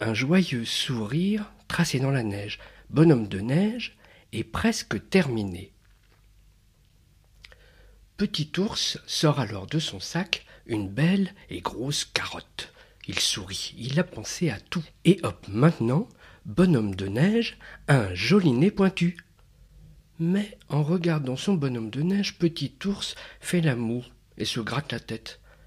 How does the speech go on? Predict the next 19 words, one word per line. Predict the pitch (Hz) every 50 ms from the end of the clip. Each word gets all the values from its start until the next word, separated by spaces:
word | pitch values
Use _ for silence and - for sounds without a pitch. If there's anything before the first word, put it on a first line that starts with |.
| - -
Il | - 98 98
manque | 101 101 98 113 127 143 156 151 151
quelque | - - - - - - 139
chose. | 143 - - - - - 98 95 98 - - - - - - - - -
Ah, | - - - - - 135
je | - - 156
sais. | - - - 98 92 - - - _ _ _ -
Et | 127 120 117
Petit | - - - 262 254 - 196 160 151 - 123
Ours | 107 98 - - - - - - - - -
part | 180 156 147
chercher | - - 233 226 - - 135
chez | 113 - 123 113
lui | 107 127 175 254 262 - - -
ce | - - - 123
quelque | 110 - - - 254 254 254 214 - 185 175
chose | 170 - 226 233 226 -
qui | - - 160
manque. | 143 123 110 107 104 107 - - - -